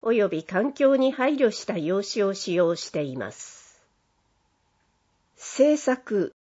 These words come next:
印刷、渡辺メディアプロダクツ株式会社。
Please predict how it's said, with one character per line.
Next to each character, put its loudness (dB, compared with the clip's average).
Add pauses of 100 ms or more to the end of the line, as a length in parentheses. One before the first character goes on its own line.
印 4
刷、 -6 (520)
渡 0
辺 6
メ 8
デ -2
ィ 6
ア 2
プ -2
ロ 6
ダ -2
ク -20
ツ -18
株 -4
式 -2
会 -2
社。 -8